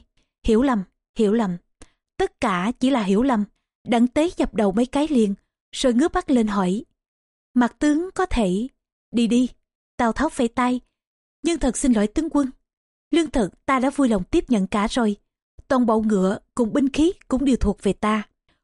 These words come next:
Quân sĩ ai bằng lòng đi thì đi, không bằng lòng đi thì ở lại."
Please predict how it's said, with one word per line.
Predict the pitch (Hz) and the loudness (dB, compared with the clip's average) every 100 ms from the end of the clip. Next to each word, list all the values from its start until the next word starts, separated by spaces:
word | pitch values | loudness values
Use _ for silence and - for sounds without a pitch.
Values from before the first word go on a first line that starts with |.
| _ | _
Quân | 320 311 | 0 0
sĩ | - 202 | 0 -2
ai | - 285 | 0 -2
bằng | 220 214 | 0 2
lòng | 208 202 | 2 2
đi | 262 262 _ | 0 -2 _
thì | - 196 | -2 0
đi, | 214 220 - _ _ _ - | 0 0 -4 _ _ _ -8
không | 339 | -4
bằng | 294 233 | -2 0
lòng | 202 175 | -2 0
đi | 226 233 - - | 0 -2 -4 -2
thì | 233 | 0
ở | - | 2
lại." | 214 240 170 | 0 0 -2